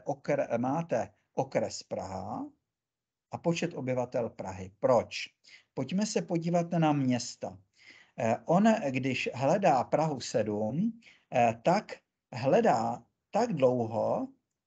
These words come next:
až najde, eh, eh, shodu. Když,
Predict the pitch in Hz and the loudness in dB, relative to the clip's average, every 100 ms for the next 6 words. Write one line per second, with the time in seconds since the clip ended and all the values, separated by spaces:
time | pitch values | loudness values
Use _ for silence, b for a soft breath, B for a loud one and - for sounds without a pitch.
0 | _ _ _ 185 170 - - - _ - | _ _ _ 2 2 0 -6 -14 _ -4
1 | 117 107 110 113 117 117 107 107 180 254 | 0 2 4 4 4 4 4 2 0 -4
2 | _ _ _ _ _ _ - 120 113 117 | _ _ _ _ _ _ 0 4 6 6
3 | 113 - 110 117 - - - 113 110 123 | 4 2 -2 -2 -4 -12 -10 -4 6 8
4 | 120 92 - _ _ _ _ _ _ _ | 8 0 -6 _ _ _ _ _ _ _
5 | _ _ _ _ 113 131 220 240 - - | _ _ _ _ -2 6 8 8 4 -4